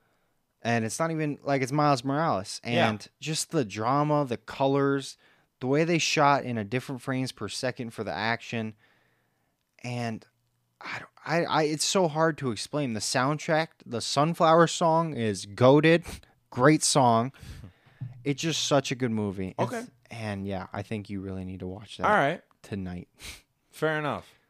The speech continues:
Speaker 1: Boy, I left out a lot of good ones.
Speaker 2: I was
Speaker 1: There's
Speaker 2: gonna
Speaker 1: so
Speaker 2: say the
Speaker 1: many good
Speaker 2: original
Speaker 1: ones.
Speaker 2: Spider-Man trilogy. People are gonna rag on us for not putting
Speaker 1: I'm not
Speaker 2: any X-Men.
Speaker 1: Spider-Man two of the original trilogy is great.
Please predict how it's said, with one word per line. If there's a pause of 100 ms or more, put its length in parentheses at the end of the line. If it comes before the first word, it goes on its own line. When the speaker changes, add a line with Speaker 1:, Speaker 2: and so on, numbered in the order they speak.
(340)
Speaker 1:
Boy, (220)
I
left
out
a
lot
of
good
ones.
Speaker 2:
I
was
Speaker 1:
There's
Speaker 2:
gonna
Speaker 1:
so
Speaker 2:
say
the (120)
Speaker 1:
many (180)
good
Speaker 2:
original
Speaker 1:
ones.
Speaker 2:
Spider-Man
trilogy. (400)
People
are
gonna
rag
on
us
for
not
putting
Speaker 1:
I'm
not (800)
Speaker 2:
any
X-Men.
Speaker 1:
Spider-Man
two
of
the
original
trilogy
is
great.